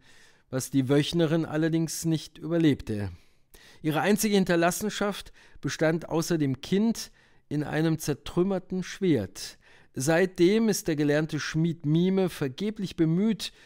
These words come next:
die einzige Waffe zu schmieden, mit der Fafner zu erledigen ist. In dieser asozialen Umgebung wächst der kleine Siegfried auf. Aus dem Säugling ist ein sympathischer Modellathlet geworden, ein unbekümmerter, fröhlicher Naturbursche,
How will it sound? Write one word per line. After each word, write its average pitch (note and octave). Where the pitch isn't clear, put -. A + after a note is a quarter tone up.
die -
einzige F#3
Waffe F3
zu E3
schmieden, E3+
mit C#3
der C#3+
Fafner C#3
zu -
erledigen A#2+
ist. -
In F3
dieser F3+
asozialen D#3
Umgebung D3
wächst D3+
der E3
kleine D3
Siegfried C#3
auf. G#2
Aus C3
dem D#3+
Säugling F#3+
ist -
ein C#3
sympathischer D3+
Modellathlet D#3
geworden, C#3+
ein D3
unbekümmerter, G3
fröhlicher G3
Naturbursche, D#3+